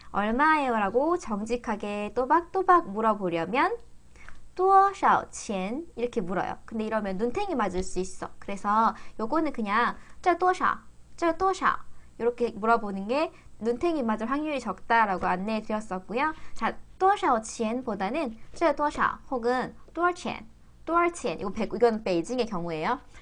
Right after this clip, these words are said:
그리고 마지막으로 最低多少钱?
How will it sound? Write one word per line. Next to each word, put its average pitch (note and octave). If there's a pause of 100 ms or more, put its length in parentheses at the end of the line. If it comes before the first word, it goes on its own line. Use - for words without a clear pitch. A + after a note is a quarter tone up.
그리고 F#3+
마지막으로 F#3 (1160)
最低多少钱? B3